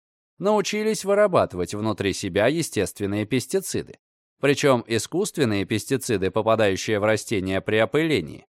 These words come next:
растениям разлагаются, а собственные — нет. В результате человек получает из растений в десять тысяч раз больше естественных пестицидов, чем искусственных. И ничего, ест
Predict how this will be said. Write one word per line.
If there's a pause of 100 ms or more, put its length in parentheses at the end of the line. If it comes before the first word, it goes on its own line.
(440)
растениям
разлагаются, (380)
а
собственные — (140)
нет. (400)
В
результате
человек
получает
из
растений
в
десять
тысяч
раз
больше
естественных
пестицидов,
чем
искусственных. (240)
И
ничего, (280)
ест